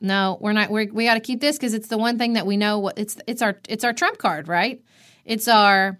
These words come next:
gotta vote for us at all costs because, th-, because of this. I don't think of this, the dude that wrote the Federalist, this piece has, gives two craps about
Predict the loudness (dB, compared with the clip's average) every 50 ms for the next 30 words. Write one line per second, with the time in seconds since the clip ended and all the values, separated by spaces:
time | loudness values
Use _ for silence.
0 | _ -2 2 2 2 4 2 0 -2 -2 -2 0 2 4 4 2 2 -2 -6 -6
1 | -4 0 2 2 2 2 2 4 4 4 4 2 -2 -8 -10 _ -6 -6 -2 0
2 | 0 2 2 2 0 -2 -4 -8 -12 -14 -16 _ _ _ _ _ _ _ _ _
3 | _ _ _ -2 -2 -2 -2 -2 -2 -2 -2 -4 -4 -4 -8 -8 -10 -10 -12 -12
4 | -14 -14 -18 _ _ _ -4 -4 -2 -4 -2 -2 -2 -2 0 -2 -4 -4 -4 -6
5 | -8 -10 -8 -6 -6 -4 -2 -2 -2 -2 -2 -2 -4 -4 -6 -6 -6 -8 -6 -4
6 | -4 -4 -4 -4 -4 -4 -4 -6 -8 -8 -8 -10 -10 -10 -16 _ _ _ -4 -4
7 | -4 -4 -4 -8 -10 -10 -10 -8 -8 -8 -8 -8 -10 -10 -10 -8 -6 -6 -6 -6
8 | -8 -12 -12 -10 -10 -10 -12 -14